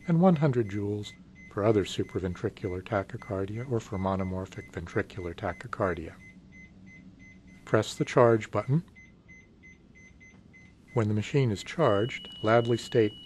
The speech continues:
"All clear," and look to ensure that no personnel are touching the patient or the patient's bed. If using pads, deliver the shock by pressing the button on the machine.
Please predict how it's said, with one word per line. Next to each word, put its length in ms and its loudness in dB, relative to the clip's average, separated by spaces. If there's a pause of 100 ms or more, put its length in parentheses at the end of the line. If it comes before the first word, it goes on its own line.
"All 200 12
clear," 540 6 (560)
and 100 -2
look 240 4
to 120 -2
ensure 320 2
that 100 -6
no 120 0
personnel 600 -2
are 60 -8
touching 420 -4
the 80 -6
patient 440 -2
or 120 0
the 60 -8
patient's 520 -6
bed. 320 0 (840)
If 160 -4
using 320 2
pads, 600 -2 (200)
deliver 320 6
the 80 2
shock 360 2
by 100 -2
pressing 420 -2
the 60 -2
button 340 0
on 140 -2
the 80 -2
machine. 480 -6